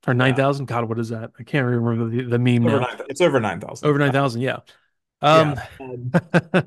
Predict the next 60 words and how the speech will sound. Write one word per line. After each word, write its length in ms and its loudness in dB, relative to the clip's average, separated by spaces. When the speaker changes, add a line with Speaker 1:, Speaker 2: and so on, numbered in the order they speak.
Speaker 2:
Um, 0 -
Speaker 1:
<laughs> 100 -2
so, 400 0
uh, 40 0
yeah, 220 0
man, 220 0
she, 300 -10
she 80 -6
worked 180 -2
on, 160 0
uh, 220 0
He-Man, 480 -2
the 60 -2
Master 320 0
of 20 -2
the, 140 -2
of 160 -2
the, 160 -4
of 120 -6
the 60 -4
Speaker 2:
Yeah. 40 -2
Speaker 1:
Universe, 400 -4
G 260 -2
I 80 0
Joe, 320 0
My 140 -6
Little 180 -6
Pony, 460 -4
The 160 2
Transformers. 1120 -10
Speaker 2:
Dino 380 0
Saucers. 720 -4
Did 100 -14
you 80 -6
catch 140 2
that? 40 4
Speaker 1:
Dino 220 4
Saucers. 720 0
There's 160 2
a 80 0
Speaker 2:
Did 60 -14
you, 60 -20
did, 40 -12
Speaker 1:
throwback. 640 -2
Speaker 2:
did 120 -16
you 80 -16
catch, 280 -6
did, 420 -10
did 60 -4
you 120 4
ever 120 2
see 120 -6
Dino 220 -2
Saucers? 420 -10
'Cause, 200 0
like, 180 6
Speaker 1:
I, 60 2
Speaker 2:
I, 60 2
Speaker 1:
uh, 20 -8
Speaker 2:
I, 40 -10